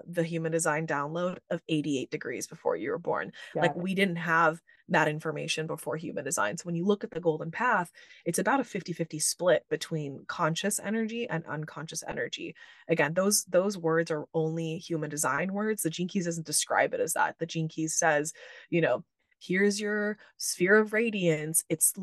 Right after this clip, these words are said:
Speaker 1: it's calculated by the position of the sun eighty-eight days before you were born." But if you know human design, you would know, "Well, yeah, that's my unconscious sun," or, "That's my design sun," if you use traditional human design language.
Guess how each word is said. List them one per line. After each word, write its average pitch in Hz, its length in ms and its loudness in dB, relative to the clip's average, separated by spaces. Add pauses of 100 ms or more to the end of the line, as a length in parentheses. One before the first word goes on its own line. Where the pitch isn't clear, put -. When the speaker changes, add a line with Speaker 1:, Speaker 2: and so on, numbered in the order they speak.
(140)
Speaker 1:
it's 160 220 2
calculated 208 640 2
by 170 160 2
the 165 100 -4
position 214 460 0
of 202 100 -2
the 180 80 0
sun 196 480 2
eighty-eight 214 480 0
days 175 260 0
before 170 320 -4
you 151 100 -2
were 147 140 -2
born." 139 360 -2 (300)
But 185 60 0
if 175 80 -2
you 180 60 0
know 196 120 6
human 196 240 4
design, 220 300 2
you 170 80 4
would 170 80 2
know, 165 140 4
"Well, 208 140 4
yeah, 320 80 2
that's 165 220 2
my 160 100 2
unconscious 165 420 -2
sun," 233 240 2
or, 165 120 0
"That's 160 200 -4
my 165 200 -2
design 214 540 2
sun," 139 380 -2
if 165 200 -8
you 156 240 -8
use 151 200 -2
traditional 151 420 -6
human 160 220 -6
design 123 300 -4
language. - 500 -6